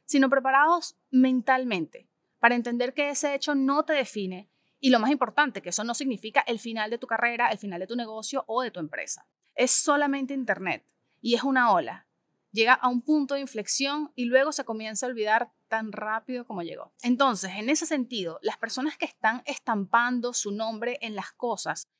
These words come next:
en proyectos, en negocios, no son tontas.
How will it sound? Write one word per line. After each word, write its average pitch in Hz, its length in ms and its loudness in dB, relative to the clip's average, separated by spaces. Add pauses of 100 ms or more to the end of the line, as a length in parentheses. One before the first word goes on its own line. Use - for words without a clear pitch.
(100)
en 220 200 0
proyectos, 196 800 -4
en 220 140 -4
negocios, 202 640 -6
no 240 160 -4
son 339 300 -2
tontas. - 640 -6